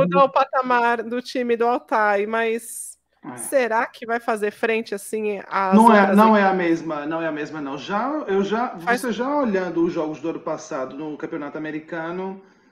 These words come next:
Speaker 2: mas, assim, é uma jogadora de representatividade, é uma jogadora que tem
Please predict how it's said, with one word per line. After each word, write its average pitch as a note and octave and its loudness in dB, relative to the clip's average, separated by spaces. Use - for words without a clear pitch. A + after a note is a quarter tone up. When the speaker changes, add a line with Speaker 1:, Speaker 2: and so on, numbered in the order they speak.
Speaker 2:
mas, G3 2
assim, C#3 -4
é F3 0
uma G#3 -2
jogadora D3+ -4
de D#3 -10
representatividade, C#3 -10
é - -12
uma D#3 -6
jogadora C3 -8
que B2 -10
tem C#3+ -2